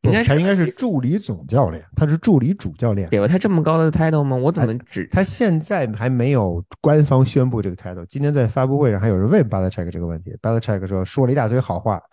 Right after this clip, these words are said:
Speaker 1: 说了一圈儿，把这话自己圆回来了。但是他实际上在当初在宣布 Joe Judge 留队的时候，亚秋，你忘了，他宣布的是给他，给他的是 assistant，assistant head coach。至于中间有没有那个 two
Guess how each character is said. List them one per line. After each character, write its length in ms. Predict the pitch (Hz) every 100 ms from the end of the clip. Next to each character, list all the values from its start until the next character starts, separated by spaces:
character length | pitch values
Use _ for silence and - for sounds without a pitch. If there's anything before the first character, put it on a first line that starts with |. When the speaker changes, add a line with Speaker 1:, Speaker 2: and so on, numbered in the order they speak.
| _ -
Speaker 1:
说 300 | - 160 156
了 60 |
一 80 | 156
圈 220 | 123 196
儿， 160 | 202 185
把 100 | -
这 100 | 92
话 200 | 120 131
自 180 | 113 143
己 220 | 98 82 - _ _
圆 400 | 110 107 123 233
回 100 | 156
来 100 | 78
了。 120 | 60 _ _ _ _
但 160 | 156 147
是 160 | 143
他 100 | 151
实 180 | 160 127
际 140 | 180
上 180 | 147 107
在 160 | 113 104
当 220 | 123 139
初 360 | - 156 151 - _ _ _ _ _
在 160 | 113
宣 280 | 104 151 147
布 120 | 131
Joe 180 | 107 123
Judge 220 | 127 98
留 160 | 85 110
队 200 | 156 110
的 60 |
时 80 | 92
候， 100 | 85
亚 100 | 78
秋， 200 | 82 87
你 60 | 87
忘 140 | 110 92
了， 60 |
他 140 | 85 107
宣 240 | - 123
布 120 | 123 110
的 100 | 98
是 140 | 101
给 140 | - -
他， 260 | 95 101 - _ _ _
给 120 | - 87
他 100 | 110
的 100 | 110
是 140 | 104
assistant，assistant 1300 | 87 - 160 - 123 90 _ - 98 - 156 - 107 90
head 300 | - 117 110
coach。 340 | 110 87 - - - _ _ _ -
至 140 | 165
于 100 | 165
中 180 | 165 190
间 120 | 196
有 120 | 113
没 120 | 98
有 100 | 147
那 100 | 139
个 100 | 151 151
two 320 | - 294